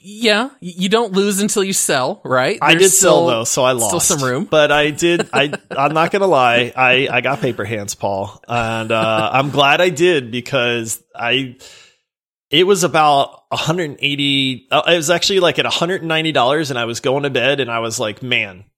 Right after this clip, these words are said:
Speaker 2: either I just sell it now and I take my losses, and I just, you know, I live with it, or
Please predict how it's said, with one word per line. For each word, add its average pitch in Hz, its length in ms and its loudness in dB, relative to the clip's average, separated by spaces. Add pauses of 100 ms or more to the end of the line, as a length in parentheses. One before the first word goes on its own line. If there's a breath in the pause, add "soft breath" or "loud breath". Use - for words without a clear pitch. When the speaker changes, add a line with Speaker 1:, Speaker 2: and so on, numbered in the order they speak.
(720 soft breath)
Speaker 2:
either 147 220 0
I 127 60 0
just 123 240 -2
sell 190 200 0
it 180 100 -2
now 160 180 -2
and 147 100 -4
I 107 40 -8
take 131 260 -4
my 143 100 -2
losses, 113 840 -4 (160)
and 107 560 -8
I 117 140 -2
just, 120 500 -6
you 139 100 -4
know, 104 200 -8
I 123 100 -2
live 151 240 2
with 156 220 0
it, 151 240 2 (100)
or 139 680 2